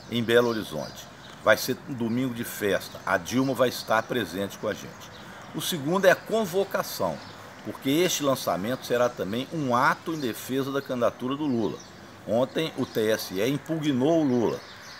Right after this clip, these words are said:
mas nós vamos recorrer e a presidente Gleice Hoffmann, do P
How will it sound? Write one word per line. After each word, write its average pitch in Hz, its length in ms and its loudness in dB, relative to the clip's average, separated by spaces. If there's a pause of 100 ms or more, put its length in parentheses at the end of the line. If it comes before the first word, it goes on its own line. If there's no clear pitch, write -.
mas 110 520 4
nós 104 220 2
vamos 113 300 -2
recorrer 123 600 0
e 131 80 0
a 123 60 0
presidente 104 560 -4
Gleice 101 380 -2
Hoffmann, 87 500 2
do 85 80 -6
P 98 180 -4